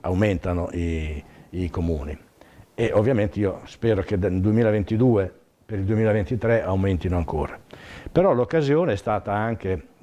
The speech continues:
quella di presentare i progetti e i programmi per l'anno venturo, che sarà un anno di grande impegno,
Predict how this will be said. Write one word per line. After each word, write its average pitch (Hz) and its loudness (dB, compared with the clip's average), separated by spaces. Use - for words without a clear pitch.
quella 104 2
di 92 0
presentare 87 0
i 87 0
progetti 87 0
e 95 -6
i 92 -2
programmi 104 2
per 90 -2
l'anno 85 0
venturo, 82 0
che - -12
sarà 101 4
un 98 2
anno 101 2
di 90 0
grande 90 2
impegno, 87 0